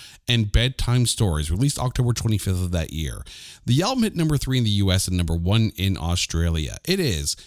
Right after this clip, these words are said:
triple platinum in the U S, double platinum in Australia, Canada,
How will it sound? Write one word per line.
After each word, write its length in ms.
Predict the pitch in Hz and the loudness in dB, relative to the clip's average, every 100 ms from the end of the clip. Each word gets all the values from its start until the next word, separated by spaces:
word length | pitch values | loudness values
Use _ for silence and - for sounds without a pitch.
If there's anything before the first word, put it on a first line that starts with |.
| - - | -20 -8
triple 340 | - 254 190 | -4 -2 -2
platinum 380 | 139 131 95 92 | 0 0 0 -2
in 80 | 92 | 0
the 60 | 85 | 0
U 200 | 85 80 | 0 0
S, 300 | 87 - - - 104 98 | 0 -2 -6 -8 -4 0
double 280 | 156 202 | 0 -2
platinum 400 | 180 135 113 113 | -2 0 0 2
in 80 | 110 | 2
Australia, 760 | 101 101 98 87 85 87 85 87 - | 2 0 0 0 2 0 0 -2 -6
Canada, 600 | - 151 151 143 139 135 | -4 -2 0 0 0 -2